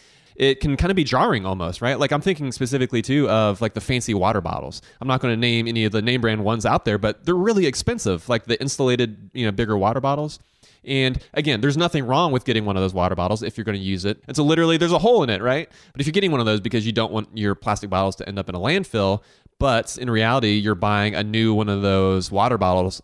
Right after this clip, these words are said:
maybe every six months, right? You're, like, you're getting the new latest and greatest color, or there's a new model that actually does this.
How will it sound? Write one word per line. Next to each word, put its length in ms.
maybe 280
every 160
six 240
months, 340
right? 240
You're, 140
like, 140
you're 80
getting 180
the 120
new 280
latest 300
and 60
greatest 320
color, 460
or 80
there's 160
a 40
new 120
model 260
that 140
actually 260
does 240
this. 380